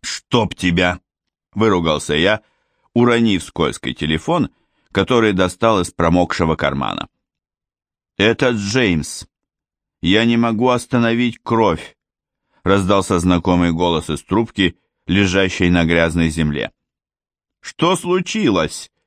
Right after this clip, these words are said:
спросил я, как только подобрал телефон. «Я удалил тромб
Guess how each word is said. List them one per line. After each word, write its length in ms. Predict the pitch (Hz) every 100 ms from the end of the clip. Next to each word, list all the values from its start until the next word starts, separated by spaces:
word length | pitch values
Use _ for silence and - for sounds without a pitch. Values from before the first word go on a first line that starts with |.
| _ _
спросил 400 | - 101 95 139
я, 140 | 120 107
как 180 | 98 -
только 340 | 104 92 101
подобрал 560 | 85 92 95 85 80 65
телефон. 520 | 73 71 - 57 - _ _ _ _ _ _ _ _ _ -
«Я 220 | 87 139
удалил 500 | 147 143 151 147 147
тромб 440 | - 151 185 101